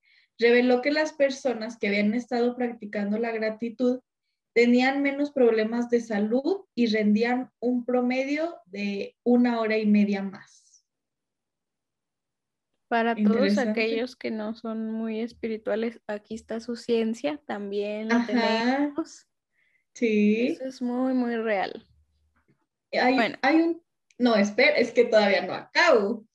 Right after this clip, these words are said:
Speaker 2: Ah,
Speaker 1: Un
Speaker 2: ok, hay
Speaker 1: tercer
Speaker 2: más.
Speaker 1: estudio, sí, no, son cinco. Ajá.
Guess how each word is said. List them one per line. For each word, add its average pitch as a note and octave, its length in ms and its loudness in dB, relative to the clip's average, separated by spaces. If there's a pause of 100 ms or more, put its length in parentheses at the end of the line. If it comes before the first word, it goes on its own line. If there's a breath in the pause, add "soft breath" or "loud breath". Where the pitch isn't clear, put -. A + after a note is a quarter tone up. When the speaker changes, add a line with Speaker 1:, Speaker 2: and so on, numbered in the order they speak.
Speaker 2:
Ah, A3 360 0
Speaker 1:
Un E4 160 4
Speaker 2:
ok, G#4+ 100 -2 (160)
hay G#4+ 100 4
Speaker 1:
tercer G4 120 8
Speaker 2:
más. G4 140 6
Speaker 1:
estudio, C#4+ 760 -2
sí, C4+ 440 0
no, D#4+ 320 4
son F4 300 4 (380)
cinco. C#4+ 600 0 (460)
Ajá. G#3 420 -8